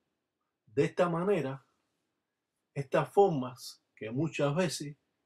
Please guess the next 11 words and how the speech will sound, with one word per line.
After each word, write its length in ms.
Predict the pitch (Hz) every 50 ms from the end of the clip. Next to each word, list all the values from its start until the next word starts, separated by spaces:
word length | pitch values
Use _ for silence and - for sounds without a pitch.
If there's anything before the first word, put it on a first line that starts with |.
| _ _
nos 240 | - 113 110 107 -
pueden 420 | - 143 151 160 151 147 139 131
dar 240 | 135 170 175 170 151
hasta 320 | 143 135 - - 139 143 139
temor. 480 | 151 147 147 135 113 113 110 104 104 - _ _ _ _ _ _ _ _ _ _ _ _ _ _ _ _ _ _ _ _ _ _ _ _ _ _
He 100 | - 123
estado 920 | 123 127 - - - 147 151 156 151 147 147 143 139 123 120 120 107 107 110
hablando, 760 | 110 113 117 120 135 151 165 165 165 156 143 131 135 127 113
conversando 920 | - 123 113 110 120 117 - - - - 156 160 165 156 156 147 139 127 120
con 160 | 120 113 113
personas 720 | - - 107 101 - - - 156 165 160 147 143 143 139